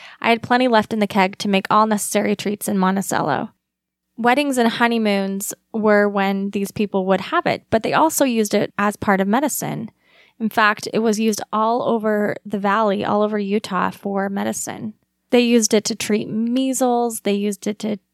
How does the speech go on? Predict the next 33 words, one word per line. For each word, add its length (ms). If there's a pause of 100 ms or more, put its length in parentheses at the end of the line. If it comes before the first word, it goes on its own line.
(120)
treat 320
other 260
ailments, 1000
to 60
help 240
with 160
exhaustion. 1040 (160)
When 200
their 180
bodies 420
were 200
achy 300
with 140
a 80
cold 380
or 100
the 80
flu, 640 (200)
it 120
would 240
calm 380
their 220 (140)
aches. 600 (280)
John 220
D. 140
Lee 180
even 200
claims 340
that 120
it 120
saved 320
his 160
life 440